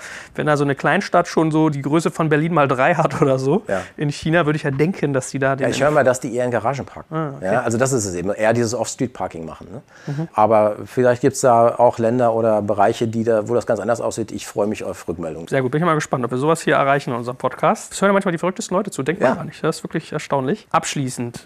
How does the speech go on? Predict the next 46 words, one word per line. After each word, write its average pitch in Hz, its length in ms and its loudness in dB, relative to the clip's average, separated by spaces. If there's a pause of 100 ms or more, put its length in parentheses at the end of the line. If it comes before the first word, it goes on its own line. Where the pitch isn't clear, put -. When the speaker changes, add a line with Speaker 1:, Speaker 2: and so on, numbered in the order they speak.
(120)
Speaker 1:
glaubst 165 280 0
du, - 40 -4
dass 185 100 2
sich - 60 -8
das 185 120 -2
ein 185 60 -2
bisschen 190 180 -4
konsolidiert 190 560 -2
eigentlich, 262 300 -2
das 226 120 -8
ganze 214 240 -4
Geschäft 208 460 -6
mit 196 100 -2
diesen 185 140 -2
ganzen 196 220 0
Wettbewerbern? 196 460 2
Also 160 220 0
wird 175 140 0
man 180 160 2
sehen, 180 140 2
dass 175 100 0
es - 60 -12
dann 165 120 0
irgendwie 165 220 -2
drei, 156 260 2
vier, 175 280 -4
fünf 190 280 -4
große 170 280 -2
Player 180 340 0
gibt, 180 240 -4
die 180 60 -4
sowas 165 280 -2
machen? 185 340 0
Oder 156 220 2
ist - 160 -4
das, 147 220 -2
ist 165 160 -8
da 156 60 0
genug 143 320 -4
Raum 135 260 2
eigentlich 127 400 -10
für - 160 -4
alle 135 160 -2
diese 127 340 -6
verschiedenen 131 500 -6
Lösungen? 135 340 -6